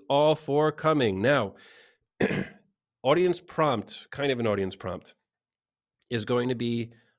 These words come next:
are you an agency owner, an agency operator, or are you more on the freelance side? I think this really applies to either side,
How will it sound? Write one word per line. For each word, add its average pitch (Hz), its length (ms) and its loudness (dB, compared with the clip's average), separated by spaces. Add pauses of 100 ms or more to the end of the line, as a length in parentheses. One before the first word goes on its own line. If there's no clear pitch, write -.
(140)
are 151 180 6
you 143 200 0
an 135 100 0
agency 127 420 -4
owner, 113 300 -4 (180)
an 101 140 -6
agency 120 360 -4
operator, 101 640 -6 (680)
or 107 480 0 (160)
are 107 160 0
you 107 200 -4
more 104 220 0
on 101 60 -2
the 98 60 -4
freelance 92 500 -6
side? 78 360 -10
I 95 100 -6
think 123 220 -6
this 131 220 -4
really 127 240 0
applies 117 720 -2
to 107 500 -6
either 113 760 -4 (1040)
side, 120 460 -2